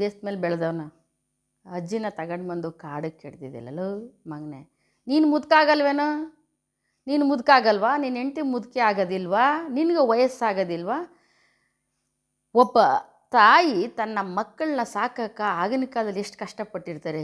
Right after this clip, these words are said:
ಈಗಿನ ಕಾಲಕ್ಕೂ ಕಷ್ಟಪಡ್ತಾವ್ರೆ. ಆಗಿನ ಕಾಲ ವಯಸ್ಕಂದ್ರೆ ಭಾಳ ಕಷ್ಟ ಕಣಲ್ಲ. ನಾವು ಇವಾಗ ಚೆನ್ನಾಗಿದ್ದೀವಿ, ಎಲ್ಲ ಉಣ್ಕೊ ತಿನ್ಕೊಂಡು. ನನ್ನ ಮಗನೇ ಲೋಫರ್, ನನ್ನ ಮಗನೇ. ಎರಡು ಸಾವಿರದ ಇಪ್ಪತ್ತೈದಲ್ಲಿ ನಾವು ಇದ್ದೀವಿ. ಈಗಲೂ ಕೂಡ ತಂದೆ ತಾಯಿನ ತಗೊಬಂದು ಕಾಡಿಗೆ ಬಿಡೋದು, ಅನಾಥಾಶ್ರಮ ಬಿಡೋದು,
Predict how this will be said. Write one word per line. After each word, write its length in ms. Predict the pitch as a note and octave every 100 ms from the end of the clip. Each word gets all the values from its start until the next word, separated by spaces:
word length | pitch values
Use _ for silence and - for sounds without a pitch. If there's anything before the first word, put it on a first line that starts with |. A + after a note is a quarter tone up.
| E3
ಈಗಿನ 260 | F#3+ G#3 G3+
ಕಾಲಕ್ಕೂ 240 | G3+ A3+ A3
ಕಷ್ಟಪಡ್ತಾವ್ರೆ. 680 | F#3+ F#3 F3 D3+ E3+ D#3 C#3+ D3 - G3+
ಆಗಿನ 240 | C4 C#4+ C#4
ಕಾಲ 140 | C#4+ C#4 B3+
ವಯಸ್ಕಂದ್ರೆ 440 | B3+ - A#3 A3 F#3+
ಭಾಳ 140 | F#3+ G3+ F3
ಕಷ್ಟ 200 | E3+ E3+ -
ಕಣಲ್ಲ. 180 | D3 B2+ F#3+ _ _ _ -
ನಾವು 100 | G#3+ A3
ಇವಾಗ 160 | A3 A3+
ಚೆನ್ನಾಗಿದ್ದೀವಿ, 440 | G#3 A3+ A#3 A3 G3
ಎಲ್ಲ 100 | G3+ G3
ಉಣ್ಕೊ 200 | F#3+ F#3+ F#3
ತಿನ್ಕೊಂಡು. 400 | F3 E3+ D#3+ D3+ E3+
ನನ್ನ 120 | E3 D#3+ D#3+
ಮಗನೇ 300 | E3 G3 E3 D#3 _ _ _ _
ಲೋಫರ್, 400 | G3 G#3 G#3+ G#3 G3+
ನನ್ನ 120 | F3+ D#3+
ಮಗನೇ. 180 | E3 F#3+
ಎರಡು 120 | A3 A#3
ಸಾವಿರದ 220 | A3 G#3+
ಇಪ್ಪತ್ತೈದಲ್ಲಿ 600 | - - B3 A#3 A3+ G#3+ G3
ನಾವು 120 | F3
ಇದ್ದೀವಿ. 300 | F3 G#3 F#3 E3 _ _ _ _ G#3+
ಈಗಲೂ 440 | C4+ G4 F4+ F#4 - -
ಕೂಡ 180 | C#4+ C4 A#3+ A#3
ತಂದೆ 280 | G#3+ A#3 C4 C4
ತಾಯಿನ 320 | A3+ G#3+ G3+ G3 G3
ತಗೊಬಂದು 400 | G3 G3+ G3+ F#3 F#3
ಕಾಡಿಗೆ 300 | D#3 G3+ G3+ F3
ಬಿಡೋದು, 260 | F3 E3+ E3+
ಅನಾಥಾಶ್ರಮ 580 | F#3+ A3+ A3+ G#3+ F#3+ F#3+ F3
ಬಿಡೋದು, 300 | E3 E3